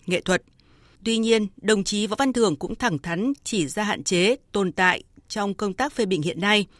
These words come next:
Đó là sự thiếu hụt về đội ngũ, nhất là ở các lĩnh vực nghệ thuật, xuất hiện không ít những bài viết cảm tính, thiếu cơ sở khoa học. Do đó, để nâng cao chất lượng phê bình văn học, nghệ thuật, theo đồng chí Võ Văn Thưởng,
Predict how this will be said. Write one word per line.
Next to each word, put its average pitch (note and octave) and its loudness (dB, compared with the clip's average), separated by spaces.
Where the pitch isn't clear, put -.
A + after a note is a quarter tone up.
Đó G#3+ 2
là C4 4
sự F#3+ -2
thiếu B3+ 0
hụt D4 0
về F#3+ 0
đội F#3 0
ngũ, F#3 0
nhất C#4 2
là G3+ 2
ở E3 0
các A#3+ -4
lĩnh A#3 -2
vực A#3 0
nghệ F3 -2
thuật, G3 0
xuất C4 -2
hiện A#3+ 4
không G#3 -2
ít D4+ -2
những G#3+ -8
bài G3+ -2
viết A#3+ -6
cảm D3 2
tính, G3+ 2
thiếu F#3 0
cơ A3+ 2
sở F#3+ 2
khoa G#3+ -2
học. G#3 6
Do G#3 2
đó, F#3+ 2
để A#3 4
nâng A3 -2
cao A3+ 2
chất C4+ -4
lượng B3 2
phê B3 2
bình G3+ 0
văn A#3 0
học, G#3+ 2
nghệ E3+ -4
thuật, F#3+ 0
theo G#3 2
đồng F3+ 0
chí E3+ -2
Võ - -8
Văn A3+ 0
Thưởng, G3 2